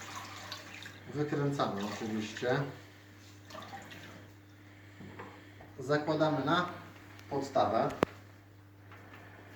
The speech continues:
Jak Państwo widzicie, z każdej strony jest większa, po to, żeby umyć wszystkie te krawędzie.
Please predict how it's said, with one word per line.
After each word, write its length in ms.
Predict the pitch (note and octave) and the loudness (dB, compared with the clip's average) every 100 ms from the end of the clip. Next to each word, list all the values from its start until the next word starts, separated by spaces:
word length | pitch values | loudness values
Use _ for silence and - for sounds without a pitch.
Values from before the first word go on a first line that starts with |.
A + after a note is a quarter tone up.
| - - - - - - - - - - - - - - D3 | -16 -16 -18 -20 -20 -18 -18 -16 -16 -16 -18 4 6 8 6
Jak 80 | |
Państwo 360 | C#3+ D#3+ D3+ D#3+ | 4 6 6 4
widzicie, 240 | E3 C#3+ | 4 4
z 100 | C#3+ | 4
każdej 280 | D#3 D3+ D#3 | 6 6 6
strony 260 | D#3 D#3 D3 | 4 4 6
jest 180 | C#3 B2+ | 6 6
większa, 580 | C3 A#2+ - C3 D3+ - - - | 4 4 6 6 6 -2 -14 0
po 120 | E3+ D3+ | 6 6
to, 340 | C3+ D3 - - - - - | 6 4 4 -6 -16 -18 -2
żeby 280 | C#3 C#3 D3+ | 6 8 10
umyć 280 | D3+ D3+ - | 8 4 2
wszystkie 440 | - F3+ - F3+ | 4 4 6 4
te 340 | E3+ D3 D3 D3 - - - - - | 6 8 8 6 0 -8 -14 -20 0
krawędzie. 640 | C#3+ C#3 C#3 C3 G#2+ G#2 | 6 8 8 6 4 0